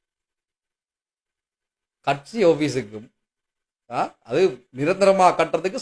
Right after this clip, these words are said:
சந்தா, சந்தா வேற. இன்னும் பதிவு செய்யப்படவில்லை. சுயேட்சை குழு, ஒரு கட்சி என்று சொல்லி ஒரு நிர்வாகம் இல்லாத ஒரு அமைப்பு இன்று வரை.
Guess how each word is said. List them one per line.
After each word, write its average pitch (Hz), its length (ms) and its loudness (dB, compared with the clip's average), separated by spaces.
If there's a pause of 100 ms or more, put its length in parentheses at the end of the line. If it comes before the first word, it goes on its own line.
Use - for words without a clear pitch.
சந்தா, 190 440 2 (480)
சந்தா 202 440 4
வேற. 113 300 -4 (920)
இன்னும் 127 260 -6
பதிவு 151 260 2
செய்யப்படவில்லை. 147 540 2
சுயேட்சை 160 520 0
குழு, 143 140 0
ஒரு 135 160 -2
கட்சி 175 600 -2
என்று 185 200 4
சொல்லி 185 160 4
ஒரு 180 120 2
நிர்வாகம் 175 580 4
இல்லாத 156 600 2
ஒரு 175 120 4
அமைப்பு 139 420 -2 (800)
இன்று 139 220 -2
வரை. 120 200 0